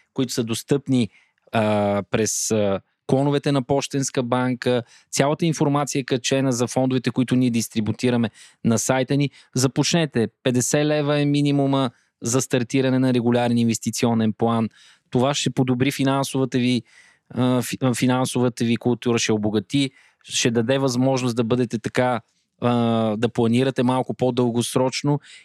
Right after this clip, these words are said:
и безспорно да се възползвате от предимствата, които дават финансовите пазари. Разбира се, безспорно отчитайки и рисковете, които те носят със себе си. Така че винаги възвръщаемостта върви ръка за ръка за, а, с риска, който се поема.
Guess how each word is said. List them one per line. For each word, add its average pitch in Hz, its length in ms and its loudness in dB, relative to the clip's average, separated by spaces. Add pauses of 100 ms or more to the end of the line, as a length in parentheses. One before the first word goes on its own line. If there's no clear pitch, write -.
(120)
и 175 120 2
безспорно 160 420 0
да 170 80 0
се 165 140 0
възползвате 160 680 -2
от 147 120 -4
предимствата, 151 480 -2
които 160 200 -4
дават 151 240 -2
финансовите 143 440 -2
пазари. 123 420 -2 (460)
Разбира 107 520 0
се, 139 260 -2 (180)
безспорно 156 500 0
отчитайки 151 600 0 (260)
и 127 160 2
рисковете, 143 460 0
които 135 240 0
те 143 140 0
носят 147 300 -2
със 139 120 -4
себе 165 240 0
си. - 140 -4 (280)
Така 147 180 -2
че 135 160 -4 (260)
винаги 160 380 2
възвръщаемостта 123 840 0
върви 143 280 2
ръка 139 240 0
за 131 160 0
ръка 123 220 0
за, 120 240 0 (320)
а, 107 480 0
с - 280 0
риска, 131 320 0
който 165 300 0
се 165 140 -2
поема. 165 400 0